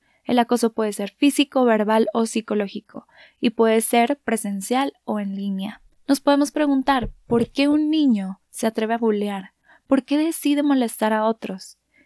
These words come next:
Y muchas veces es porque le da poder, y todos necesitamos sentirnos poderosos en nuestra vida. Cuando no tenemos acceso al poder de una forma sana y respetuosa,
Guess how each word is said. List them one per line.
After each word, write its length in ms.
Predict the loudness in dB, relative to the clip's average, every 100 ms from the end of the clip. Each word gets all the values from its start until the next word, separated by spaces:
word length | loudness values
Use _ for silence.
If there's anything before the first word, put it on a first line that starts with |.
| _
Y 120 | 4
muchas 420 | 6 6 2 -4 -2
veces 600 | -4 -4 -6 -6 -8 -8 -6
es 180 | -6
porque 320 | -2 -4 -2 -4
le 160 | -2
da 180 | -4 -6 _
poder, 580 | -4 -4 -6 -8 -10 -16 _ _
y 120 | -8 -8 _
todos 400 | -2 0 0 0
necesitamos 800 | 0 0 -2 -4 0 0 0 0
sentirnos 440 | -2 0 -2 -4
poderosos 540 | -2 -2 -2 -4 -4
en 120 | -4 -4
nuestra 340 | -6 -10 -8
vida. 320 | -8 -8 -12 _ _
Cuando 240 | 2 4 4
no 160 | 4
tenemos 420 | 0 -2 -4 -4
acceso 760 | -2 -2 -4 -4 -2 -2 -2 0
al 180 | -2 -4
poder 480 | -6 -4 -2 -2
de 80 | -4
una 220 | -4 -4
forma 340 | -4 -4 -2 -4
sana 320 | -2 -2 -2
y 40 |
respetuosa, 840 | -2 -6 -8 -6 -2 -2 -4 -8